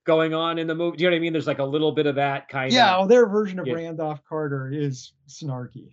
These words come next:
Speaker 2: That's
Speaker 1: Yeah.
Speaker 2: just, <laughs> that is one of
Speaker 1: Um,
Speaker 2: his personality
Speaker 1: but
Speaker 2: traits, so.
Speaker 1: but there are a lot of movies now where characters who have no right to be snarky are being snarky and snappy
Speaker 2: Yeah, who
Speaker 1: and
Speaker 2: wants snarky Captain America?
Speaker 1: Yeah.
Speaker 2: It's, uh, <laughs>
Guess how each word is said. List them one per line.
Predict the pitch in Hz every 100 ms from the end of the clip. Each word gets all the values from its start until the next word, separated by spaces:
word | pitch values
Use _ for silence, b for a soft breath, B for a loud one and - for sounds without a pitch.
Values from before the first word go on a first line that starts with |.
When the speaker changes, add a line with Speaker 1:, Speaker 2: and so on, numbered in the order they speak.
| _
Speaker 2:
That's | 143 135
Speaker 1:
Yeah. | 131
Speaker 2:
just, | 139 - -
<laughs> |
that | 233 254 226 254 -
is |
one | 143 220
of | 160
Speaker 1:
Um, |
Speaker 2:
his | 220 -
personality | 202 180 - 175 156 139 113 113
Speaker 1:
but | 160 151
Speaker 2:
traits, | -
so. | 147 117 120
Speaker 1:
but | 165
there | 185 170
are |
a | 160
lot | 151 156 175
of | 170
movies | 156 151 147 110
now | 135 139 135
where | 135 131
characters | - 147 135 123 123 -
who | 117
have | 131 107
no | 131
right | 113 107 127 -
to | 127
be | 147
snarky | 143 - 143 135 147 135
are | 113
being | 117 110 95
snarky | - 117 104 98 101 98 95
and | 90 85
snappy | - 127 104 214
Speaker 2:
Yeah, | 208 131 139
who | 220
Speaker 1:
and | 262
Speaker 2:
wants | 226 -
snarky | 190 185 190 151
Captain | 147 151 151 139
America? | 113 120 135 104 107 110 - _
Speaker 1:
Yeah. | 120 92
Speaker 2:
It's, | -
uh, | 123 117 - 247
<laughs> | 240 269 285 - 262 262 - - 247 - -